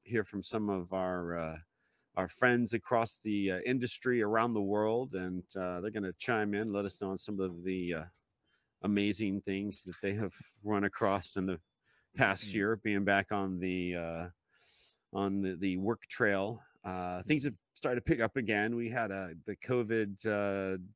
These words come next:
Speaker 1: pandemic. Um, it'll be in your history books. Um,
Speaker 2: Yeah.
Speaker 1: y-, you'll learn about it if, uh, if this is the far future and you're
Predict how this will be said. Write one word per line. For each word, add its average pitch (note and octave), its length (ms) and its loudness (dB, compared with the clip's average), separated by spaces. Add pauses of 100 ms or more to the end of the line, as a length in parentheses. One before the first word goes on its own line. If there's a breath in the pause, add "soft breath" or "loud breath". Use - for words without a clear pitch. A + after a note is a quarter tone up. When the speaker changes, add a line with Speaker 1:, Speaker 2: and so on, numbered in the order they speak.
Speaker 1:
pandemic. A2 580 -2 (480)
Um, F2+ 500 -6 (420 loud breath)
it'll B2 160 6
be B2 100 4
in A2 80 4
your G2 100 0
history F2+ 300 -4
books. - 480 -12 (320)
Um, E2+ 100 -14
Speaker 2:
Yeah. E2+ 120 -10 (300)
Speaker 1:
y-, E2 140 -14
you'll F#2 140 -6
learn F2+ 180 -2
about F2 320 -2
it E2+ 120 -4
if, D#2 280 -12 (200)
uh, D2+ 300 -14 (480)
if - 100 -20
this - 160 -12
is - 100 -14
the - 120 -14
far E2+ 260 -6
future F#2+ 600 -10
and - 100 -18
you're - 240 -12